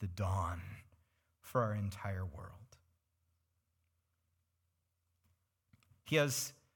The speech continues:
in himself the ability to render a perfect judgment, and that's exactly what he will do. And who wants to disagree with what he says here?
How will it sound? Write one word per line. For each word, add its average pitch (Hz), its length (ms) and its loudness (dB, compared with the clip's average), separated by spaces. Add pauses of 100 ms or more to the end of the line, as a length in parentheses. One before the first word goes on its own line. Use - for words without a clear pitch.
(1040)
in 160 140 4
himself 139 800 2
the 123 100 2
ability 127 460 2
to - 140 -6
render 110 380 2
a 101 60 -2
perfect 110 400 -4
judgment, 104 420 -2
and 113 80 -2
that's 127 240 0
exactly 123 580 0
what 120 200 -2
he 117 160 -4
will 110 160 -2
do. 107 260 -2 (800)
And 143 140 6
who 180 100 6
wants 214 320 4
to 170 100 -4
disagree 156 440 0
with 156 180 -4
what 143 120 0
he 139 60 2
says 170 340 -2
here? 90 380 -4